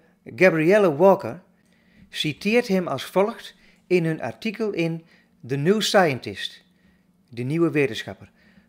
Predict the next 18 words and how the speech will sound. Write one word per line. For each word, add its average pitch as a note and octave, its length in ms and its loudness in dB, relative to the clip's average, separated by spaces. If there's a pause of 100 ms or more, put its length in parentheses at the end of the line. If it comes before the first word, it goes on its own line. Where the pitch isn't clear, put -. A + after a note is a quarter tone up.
op C#3 180 -4
zevenentwintig G3 680 0
april F3 520 -4 (240)
negentien C#3 460 -2
zesennegentig. B2+ 680 -4 (760)
Citaat: A#2 640 -6 (1080)
"Het C#3 180 -2
standaardmodel G#3+ 800 2
van E3 120 -4
de B2 160 -6
oerknal G#3 640 -2 (300)
is - 220 -4
algemeen G3+ 600 2
aanvaard," D#3 640 0 (460)
zegt A#2+ 300 -2
de C#3 140 -2
Oxfordse F#3 480 -2
wiskundige D#3+ 680 -2